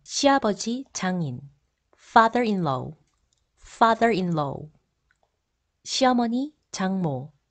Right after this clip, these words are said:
mother-in-law, mother-in-law. 시댁, 처가, family-in-law, family-in-law.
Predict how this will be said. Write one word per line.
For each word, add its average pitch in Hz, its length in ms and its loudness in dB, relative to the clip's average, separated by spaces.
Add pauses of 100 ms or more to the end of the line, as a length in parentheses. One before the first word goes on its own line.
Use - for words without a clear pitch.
(340)
mother-in-law, 185 1040 0 (680)
mother-in-law. 180 1160 0 (920)
시댁, 240 460 -6 (200)
처가, 147 480 -4 (500)
family-in-law, 185 1120 0 (580)
family-in-law. 180 1200 -2